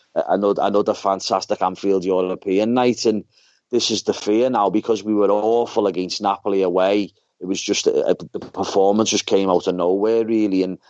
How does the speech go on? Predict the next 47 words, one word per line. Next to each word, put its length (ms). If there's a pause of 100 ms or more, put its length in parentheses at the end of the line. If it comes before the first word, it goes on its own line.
that 120
was 100
the 80
start, 580
really, 300
of, 140
of 200
some 280
of 80
these 220
really 260
poor 320
performances, 720
uh, 420
away 280
from 200
home. 320
And, 220 (440)
you 80
know, 280
that, 140 (100)
that 220
night, 260
I 60
know 140
they 100
scored 440
an 120
injury 320
time 360
winner 200
against 440
us, 120
but 320
we 100
could 220
not 140
have 80
complained 600
if 100
we'd 120
have 80
lost 240
that 180
game 240
three 280
nil. 280